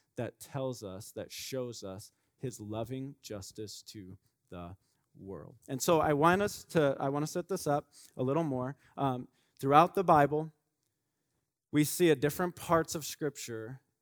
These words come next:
God's people asking very similar questions. Look at what Jeremiah says in his own words, Jeremiah twelve, verse one. It says, "Righteous are you, O Lord, when I complain to you,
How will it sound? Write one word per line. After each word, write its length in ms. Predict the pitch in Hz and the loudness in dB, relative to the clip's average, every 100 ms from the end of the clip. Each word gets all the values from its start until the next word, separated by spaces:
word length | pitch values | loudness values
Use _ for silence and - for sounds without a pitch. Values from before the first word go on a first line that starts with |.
| _ 123 | _ -2
God's 340 | 139 147 156 | 4 4 2
people 440 | - 170 160 127 120 | -6 -6 -4 -2 0
asking 480 | 127 131 - 123 | -2 -4 -8 -8
very 240 | 123 120 117 | -6 -6 -6
similar 400 | - 117 107 107 | -10 -12 -12 -14
questions. 500 | - 139 127 113 98 | -12 -12 -10 -12 -12
Look 140 | 143 | -6
at 40 | 160 | -4
what 140 | 147 | -2
Jeremiah 560 | 139 139 123 123 143 123 | -2 -2 -2 -2 -2 -4
says 320 | - 113 113 | -8 -10 -8
in 80 | 127 | -10
his 140 | 113 | -10
own 180 | 127 120 | -10 -10
words, 240 | 120 113 | -12 -12
Jeremiah 440 | - 120 117 117 113 | -12 -10 -8 -10 -12
twelve, 340 | - 117 104 | -12 -12 -12
verse 200 | 107 - | -16 -14
one. 260 | 135 127 110 | -12 -10 -12
It 360 | - _ - | -18 _ -10
says, 180 | - 151 | -4 0
"Righteous 520 | 156 180 202 208 180 | 8 8 8 0 0
are 160 | 165 151 | 0 0
you, 280 | 165 190 160 | 0 2 2
O 60 | |
Lord, 380 | 135 127 135 151 | 2 0 2 0
when 180 | 143 139 | 0 -2
I 120 | 151 | -2
complain 680 | - 147 131 - 165 190 180 | -4 -10 -10 -6 -4 -2 -4
to 60 | |
you, 340 | 117 101 107 | -8 -10 -12